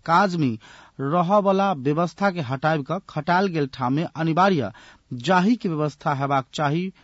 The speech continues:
पर सांसद सब जोर देलनि। सांसद सब निजामती सेवा के संरचनागत सुधार करबाक चाही, संघीयता मजबूत बनेबाक सन कानून बनेबाक चाही, निजामती सेवा विधेयक के प्रस्तावना में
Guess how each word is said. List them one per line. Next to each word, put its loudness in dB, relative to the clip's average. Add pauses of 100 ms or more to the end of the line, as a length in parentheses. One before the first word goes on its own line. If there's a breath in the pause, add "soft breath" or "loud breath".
(320 soft breath)
पर 0
सांसद -4
सब -6
जोर 0
देलनि। 2 (520 loud breath)
सांसद 0
सब 0
निजामती 0
सेवा 0
के -4
संरचनागत -2
सुधार -2
करबाक -2
चाही, 0
संघीयता -2
मजबूत -2
बनेबाक -2
सन -2 (360 loud breath)
कानून 2
बनेबाक 0
चाही, -2
निजामती 0
सेवा -2
विधेयक -2
के -6
प्रस्तावना -2
में 2